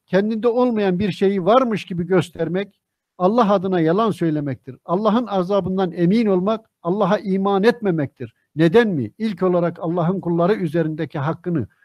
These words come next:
kulların Allah'a karşı görevlerini, Allah'ın kahhar olduğunu, aziz intikam,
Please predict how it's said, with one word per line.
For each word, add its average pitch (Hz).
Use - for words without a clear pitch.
kulların 208
Allah'a 196
karşı 185
görevlerini, 165
Allah'ın 214
kahhar 226
olduğunu, 151
aziz 208
intikam, 202